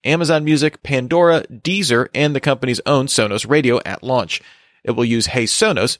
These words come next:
as its wake word. C N B C's David Faber's sources say that Elon Musk is expected to serve as temporary Twitter C E O for a few months after he completes taking the company private.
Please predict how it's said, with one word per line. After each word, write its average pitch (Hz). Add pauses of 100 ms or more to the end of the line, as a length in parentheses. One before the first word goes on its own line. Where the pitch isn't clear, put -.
as 82
its 120
wake 120
word. 60 (1800)
C 139
N 131
B 123
C's 135
David 120
Faber's 139
sources 120
say 131
that 117
Elon 135
Musk 139
is 117
expected 147
to 127
serve 147
as 117
temporary 170
Twitter 196
C -
E 117
O 127
for 120
a 113
few 151
months 127 (240)
after 143
he 131
completes 160
taking 143
the 147
company 117
private. 135